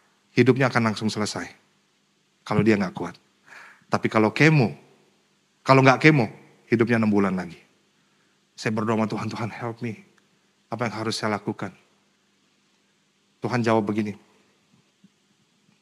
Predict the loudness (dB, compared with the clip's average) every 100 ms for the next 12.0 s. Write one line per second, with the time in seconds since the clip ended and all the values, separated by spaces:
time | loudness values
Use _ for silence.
0 | _ _ _ _ _ _ _ _ _ _
1 | 0 0 2 -2 -2 -10 -20 _ _ _
2 | _ _ _ _ _ _ _ -2 0 -2
3 | 0 2 2 -2 -10 _ _ _ _ -8
4 | -2 0 2 0 0 -4 -12 _ _ _
5 | _ _ _ _ _ 0 0 2 2 2
6 | 0 -2 -4 -8 -16 _ _ _ _ _
7 | _ _ _ _ _ _ -2 0 2 2
8 | 2 0 0 -2 -6 -8 -10 -14 -20 _
9 | _ _ _ _ _ _ _ _ _ _
10 | _ _ _ _ _ _ _ _ _ _
11 | _ _ -8 -2 0 0 0 0 -2 -4